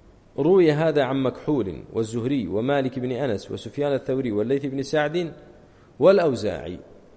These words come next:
ئەم قسەیە، ئەم قاعیدە عامە لە هەر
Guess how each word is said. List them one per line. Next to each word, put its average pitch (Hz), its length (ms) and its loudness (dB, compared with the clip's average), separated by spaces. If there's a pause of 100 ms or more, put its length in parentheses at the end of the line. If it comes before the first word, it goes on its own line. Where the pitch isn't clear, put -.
(180)
ئەم 180 220 -4
قسەیە، 120 400 0 (260)
ئەم 165 120 -4 (100)
قاعیدە 120 420 2
عامە 117 400 -6 (960)
لە 117 100 -8
هەر 170 80 -6